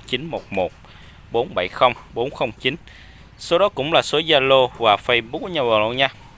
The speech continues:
Và nếu nhà mình thương mến, cho nhà vườn một lượt đăng ký và nhấn chuông theo dõi, chọn tất cả các bài đăng để cập nhật những thông tin mới nhất luôn. Rồi, cây đầu tiên của tập này có mã số là ba năm một. Ba năm một là một cây,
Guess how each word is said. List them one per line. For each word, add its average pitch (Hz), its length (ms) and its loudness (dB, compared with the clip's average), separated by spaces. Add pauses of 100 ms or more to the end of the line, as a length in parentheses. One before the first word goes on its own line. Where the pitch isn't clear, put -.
(500)
Và 120 260 6
nếu 147 140 2
nhà 190 100 -2
mình 135 180 0
thương 139 200 -4
mến, 147 220 2
cho 160 100 0
nhà 143 120 0
vườn 123 200 -2
một 110 120 -6
lượt 113 180 -2
đăng 123 160 -4
ký 139 260 -2
và 131 100 2
nhấn 113 180 -4
chuông 131 280 -2
theo 123 140 -4
dõi, 104 340 -2 (120)
chọn 92 280 -2
tất - 180 -8
cả 90 160 4
các - 140 -16
bài 113 120 4
đăng 123 220 4 (120)
để 101 140 -4 (120)
cập - 180 0
nhật 98 280 -2
những 98 140 -8
thông 98 240 -8
tin 101 160 -4
mới 104 180 -6
nhất 156 220 -10
luôn. 135 160 0 (720)
Rồi, 175 160 4
cây 202 160 2
đầu 165 120 4
tiên 180 260 2
của 190 100 0
tập 147 220 -2
này 139 220 4
có 180 140 0
mã 127 220 4
số 151 320 4
là 160 180 2
ba 143 360 2 (240)
năm 143 260 0 (100)
một. 113 280 2 (680)
Ba 175 160 2
năm 175 200 2
một 131 340 4
là 135 180 4
một 123 300 0 (200)
cây, 151 300 4